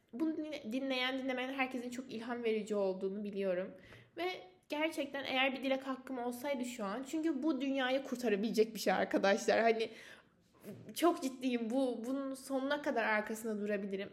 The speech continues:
Eğer dünya üzerindeki her insan yararlı olduğu, yetenekli olduğu, ekstra becerisi olduğu işe, zanaate,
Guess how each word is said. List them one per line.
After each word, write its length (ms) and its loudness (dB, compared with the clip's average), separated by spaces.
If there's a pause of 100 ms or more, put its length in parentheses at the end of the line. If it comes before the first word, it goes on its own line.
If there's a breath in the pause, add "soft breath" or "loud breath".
Eğer 440 4
dünya 360 2
üzerindeki 420 -2
her 180 2
insan 520 -6
yararlı 600 2
olduğu, 600 2 (640 loud breath)
yetenekli 640 4
olduğu, 420 8
ekstra 480 2
becerisi 420 2
olduğu 420 2
işe, 540 0
zanaate, 880 -2